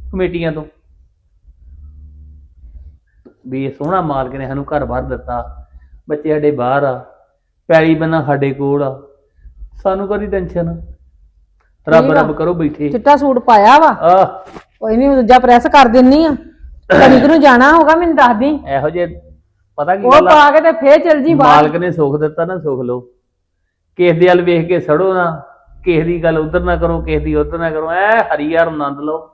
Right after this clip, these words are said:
Speaker 1: ਬਾਬੇ ਦਾ ਲਓ ਨਾ, ਕੋਈ ਗੱਲ ਹੀ ਨਹੀਂ।
Speaker 2: ਤੁਹਾਡੇ ਨਾਲ ਤੇ ਗੱਲ ਕਰਨੀ ਨੱਬਿਆਂ ਦਾ ਘਾਟਾ, ਇਹਦੇ ਨਾਲੋਂ ਤੇ ਮੈਂ ਕਿਤੇ ਗੁਆਂਢ ਜਾ ਕੇ ਗੱਲ ਕਰਨੀ ਸੀ, ਉਹਨਾਂ ਨੇ ਮੇਰੀ ਗੱਲ ਚ ਹੰਗਾਰਾ ਦੇ ਦੇਣਾ ਵੀ ਗੱਲ ਸਹੀ ਆ, ਵੀ ਚੰਗੀ ਗੱਲ ਵਾ।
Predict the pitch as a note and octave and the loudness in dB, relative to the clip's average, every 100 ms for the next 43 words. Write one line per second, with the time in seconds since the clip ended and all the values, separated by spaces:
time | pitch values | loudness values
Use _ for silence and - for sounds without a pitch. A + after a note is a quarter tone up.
0 | _ C#3 C3 C#3 D3 C#3+ D3+ B2+ B2 A#2+ | _ -8 -6 -2 -2 -2 -6 -8 -12 -16
1 | _ _ _ _ _ C#3 D3 B2+ C3 D#3+ | _ _ _ _ _ -6 -2 -2 -2 -2
2 | D#3 D3 - - - - - - - C#4 | -4 -8 -14 -20 -20 -20 -20 -20 -6 2
3 | C#4+ B3+ A#3 C4+ A#3 G#3+ A3+ A#3 A#3 D4 | 2 4 0 0 2 2 2 0 0 0
4 | C4+ G#3+ C4+ D4 C#4+ B3+ C#4+ D4+ D#4 D4 | -2 -2 0 0 0 0 0 -2 -2 -2
5 | C#4+ C4+ C4+ B3 A#3 A3+ C4+ C#4+ C4 B3+ | -2 -2 -2 -2 -2 0 2 2 4 2
6 | B3 B3 A#3+ C#4+ E4 D4+ D#4 D#4+ D4 C4+ | 2 0 0 0 0 0 0 0 0 2
7 | B3+ C4+ C#4 C#4+ D4 B3+ A3 C4 E4 D#4 | 2 2 2 2 4 2 0 -2 2 4
8 | D4 D#4+ C4+ A3+ C#4+ A3+ - - - _ | 4 4 0 2 2 2 -2 -20 -20 _
9 | - C4+ B3+ C#4+ B3+ C4+ C4 C4 C#4+ C4+ | -8 -4 2 4 4 2 2 4 4 2